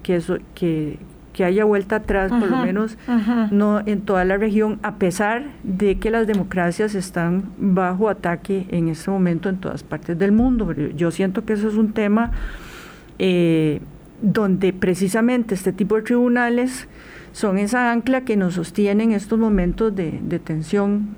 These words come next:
Speaker 1: eh, en nuestros países.
Speaker 2: Ujú.
Speaker 1: Y los desafíos son enormes porque tenemos los desafíos viejos con los desafíos nuevos, que incluyen las migraciones masivas por cambio climático, los problemas, eh, derivados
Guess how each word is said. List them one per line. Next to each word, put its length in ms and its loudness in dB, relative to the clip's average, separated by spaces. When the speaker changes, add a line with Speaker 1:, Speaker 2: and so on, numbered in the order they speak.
Speaker 1:
eh, 340 -2
en 140 0
nuestros 340 -4
países. 500 -2
Speaker 2:
Ujú. 160 -6
Speaker 1:
Y 100 0
los 140 2
desafíos 440 -2
son 140 2
enormes 460 2
porque 480 -4
tenemos 340 0
los 140 0
desafíos 480 0
viejos 460 0
con 140 2
los 100 4
desafíos 500 2
nuevos, 520 0
que 80 -2
incluyen 560 2
las 120 2
migraciones 640 2
masivas 540 2
por 180 -2
cambio 280 0
climático, 760 0
los 160 -4
problemas, 840 -2
eh, 400 -4
derivados 800 0